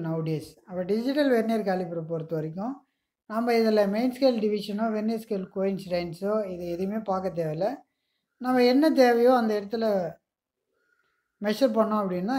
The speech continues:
அக்யூரேட்டாக இதுலயே வந்து பார்த்தீங்கன்னா, அந்த டிஸ்ப்ளேவில் value கிடைச்சிடும். The user need not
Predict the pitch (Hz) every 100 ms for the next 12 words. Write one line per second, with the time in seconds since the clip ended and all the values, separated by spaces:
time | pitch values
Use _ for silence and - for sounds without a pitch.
0 | 220 202 226 202 233 208 196 202 190 180
1 | 175 165 170 208 226 185 160 180 - 196
2 | 165 190 226 156 143 - - 165 175 185
3 | 151 139 131 139 151 139 120 _ _ _
4 | _ _ _ _ _ _ 175 185 214 285
5 | 302 269 277 247 214 226 247 220 208 226